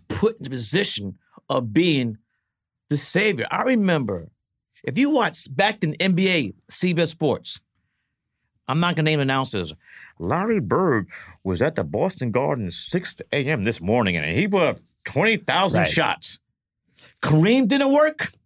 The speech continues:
Speaker 2: Well, and Magic, too.
Speaker 1: Jabbar.
Speaker 2: Magic put
Speaker 1: I
Speaker 2: in
Speaker 1: mean,
Speaker 2: more work in his game
Speaker 1: I
Speaker 2: than
Speaker 1: know,
Speaker 2: anybody.
Speaker 1: but that's not, that was not the narrative.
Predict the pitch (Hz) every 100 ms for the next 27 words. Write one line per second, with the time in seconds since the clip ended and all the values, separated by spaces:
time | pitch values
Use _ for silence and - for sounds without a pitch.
0 | _ _ _ _ _ _ - 123 117 113
1 | 143 127 175 123 156 240 294 277 - _
2 | _ - 117 143 170 147 131 120 127 135
3 | 131 127 131 123 120 113 135 135 127 -
4 | - 240 - 277 - 262 262 - - 254
5 | 269 247 240 247 233 - _ _ _ _
6 | _ _ _ _ - 220 226 269 269 233
7 | 160 98